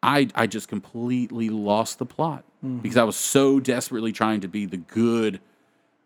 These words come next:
Speaker 1: liturgical theologian and everything.
Speaker 2: Right.
Speaker 1: I still believe in liturgical formation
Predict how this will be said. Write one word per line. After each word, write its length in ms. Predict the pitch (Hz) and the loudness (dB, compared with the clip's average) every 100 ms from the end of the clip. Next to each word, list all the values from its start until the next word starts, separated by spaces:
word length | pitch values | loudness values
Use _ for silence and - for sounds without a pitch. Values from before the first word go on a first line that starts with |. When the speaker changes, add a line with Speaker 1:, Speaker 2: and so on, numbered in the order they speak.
| _ _ _ | _ _ _
Speaker 1:
liturgical 720 | 92 110 - - 139 117 127 110 | -2 -2 0 2 2 2 0 0
theologian 800 | - 113 101 104 98 85 78 | 0 2 2 0 -2 -4 -6
and 80 | 80 | -4
everything. 200 | 87 87 | -4 4
Speaker 2:
Right. 240 | 127 123 127 | 4 4 4
Speaker 1:
I 140 | - 294 | 2 4
still 380 | - - 214 | 0 2 4
believe 580 | 220 123 123 185 143 104 - | 4 0 0 0 -2 -2 -2
in 420 | 120 117 110 101 | 0 2 0 -2
liturgical 440 | - 110 143 131 117 | -4 -2 -2 0 0
formation 720 | 117 107 104 143 107 98 90 | 0 0 0 0 0 0 -2